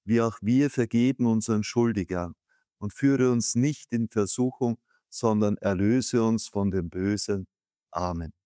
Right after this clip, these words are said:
Dazu segne euch der allmächtige Gott, der Vater, der Sohn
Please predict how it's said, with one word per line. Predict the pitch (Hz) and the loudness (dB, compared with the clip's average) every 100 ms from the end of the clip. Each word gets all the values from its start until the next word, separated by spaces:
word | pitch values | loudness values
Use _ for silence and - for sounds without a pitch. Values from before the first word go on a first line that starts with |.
| _ _ _ _ _ _ | _ _ _ _ _ _
Dazu | 110 117 - 127 | 0 0 0 0
segne | - 147 143 - 107 87 | 2 2 2 2 0 0
euch | 85 - | -2 -4
der | - 101 | -2 0
allmächtige | 104 107 139 - - 123 117 | 2 2 2 -2 -4 -2 -2
Gott, | 104 87 82 - _ _ _ | -2 -2 -4 -14 _ _ _
der | - 95 | -4 -4
Vater, | - 98 98 - 123 131 - - 85 | 2 2 2 0 -6 -6 -10 -20 -6
der | 110 | -4
Sohn | 107 - 107 120 139 | -2 2 2 2 -2